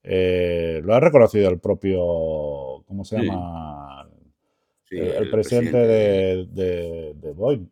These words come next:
Speaker 1: Eh, "Oye, no, no, no, aquí, eh, los responsables somos nosotros". O sea, no hay más historias. O sea,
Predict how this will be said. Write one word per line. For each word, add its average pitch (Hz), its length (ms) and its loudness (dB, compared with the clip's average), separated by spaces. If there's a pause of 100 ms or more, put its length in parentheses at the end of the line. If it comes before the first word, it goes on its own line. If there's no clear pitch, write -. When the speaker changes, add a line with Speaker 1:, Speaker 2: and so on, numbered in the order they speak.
(120)
Speaker 1:
Eh, 78 520 -20
"Oye, 107 320 -4
no, 110 140 -10
no, 120 120 -6
no, 120 220 -6
aquí, 120 480 -8 (420)
eh, 87 440 -4
los 92 160 -2
responsables 123 1040 -2 (220)
somos 95 440 -4
nosotros". 82 640 -14 (760)
O - 40 -20
sea, 95 140 0
no 104 140 0
hay 104 100 2
más 104 240 -6
historias. 78 480 -8 (600)
O 82 160 -8
sea, 85 540 -4